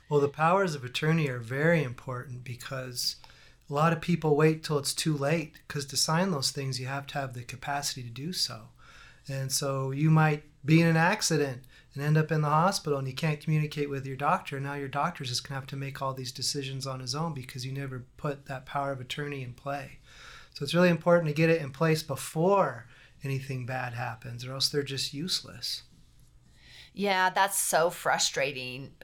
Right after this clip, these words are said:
Speaker 2: And you can kind of be in that gray area where, okay, do they have the capacity to do these documents?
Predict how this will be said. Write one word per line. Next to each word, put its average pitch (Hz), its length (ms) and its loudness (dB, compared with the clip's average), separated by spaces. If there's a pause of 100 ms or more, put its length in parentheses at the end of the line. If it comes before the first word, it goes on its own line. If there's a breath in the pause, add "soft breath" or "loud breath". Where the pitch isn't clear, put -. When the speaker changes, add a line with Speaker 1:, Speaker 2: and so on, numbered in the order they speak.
(100)
Speaker 2:
And 208 160 0
you 220 60 -4
can 247 140 -4
kind 233 260 0
of 240 80 4
be 262 100 0
in 220 120 0
that 165 160 -2
gray 180 360 4
area 190 420 6
where, 156 460 4
okay, 196 640 2 (420 soft breath)
do 208 220 -2
they 277 160 4
have 269 280 2
the 247 100 4
capacity 226 840 0
to 208 80 -4
do 190 220 -4
these 226 220 -6
documents? 240 680 0